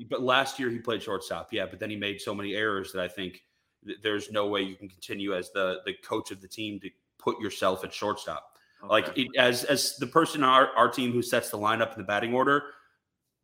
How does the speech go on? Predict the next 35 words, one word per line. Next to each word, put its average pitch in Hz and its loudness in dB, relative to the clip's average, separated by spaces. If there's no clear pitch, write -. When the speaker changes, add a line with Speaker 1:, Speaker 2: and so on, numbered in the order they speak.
Speaker 1:
I've 120 4
continued 127 0
to 120 -4
move 120 0
myself 110 2
down 110 2
the 104 -4
batting 113 2
order 98 -2
when, 104 -6
when 107 -6
my 98 0
bat's 113 4
not 92 -8
there. 78 -10
So 120 6
I'm 120 2
not 131 6
gonna 123 -2
put 127 -2
myself 117 4
in 110 -4
the 92 -2
three 127 -2
hole 95 0
tonight. 90 -8
I'll 101 0
probably 104 0
be 107 -2
in 101 -6
the, 95 0
the 104 -2
six - -4
hole 92 -2
tonight. 76 -12